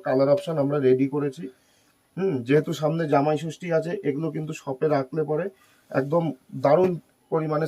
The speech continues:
সেল হবে। তো এ-, এরকম কিন্তু খুব আরও ভালো ভালো কালেকশন রয়েছে। ভিডিও কলের মাধ্যমে আমাদের সাথে যোগাযোগ করুন, তাহলে আরও কিন্তু এরকম ভালো ভালো কালেকশন দেখতে পাবেন।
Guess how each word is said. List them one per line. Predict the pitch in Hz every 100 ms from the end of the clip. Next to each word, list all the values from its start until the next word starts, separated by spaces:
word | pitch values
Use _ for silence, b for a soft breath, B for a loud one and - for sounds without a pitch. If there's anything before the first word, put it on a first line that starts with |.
| -
সেল | 143 135 131
হবে। | 139 254 285 b b _
তো | 143 135 -
এ-, | 139 123 143
এরকম | 147 160 147
কিন্তু | 151 143 208 196 _
খুব | 226 170 -
আরও | 160 208
ভালো | 151 170 160
ভালো | 170
কালেকশন | - 139 143 - 165
রয়েছে। | 139 135 131 208 - b b
ভিডিও | 113 135 151 156
কলের | 156 165 160
মাধ্যমে | 143 156 165
আমাদের | 147 143 139
সাথে | 143 160 131
যোগাযোগ | 131 143 147 -
করুন, | 156 196 180
তাহলে | 131 147 151 -
আরও | 127 160
কিন্তু | 151 139 147 - b b
এরকম | - 131 139 131
ভালো | 131
ভালো | 135 143 131
কালেকশন | 117 120 147 135
দেখতে | 123 147 135
পাবেন। | 139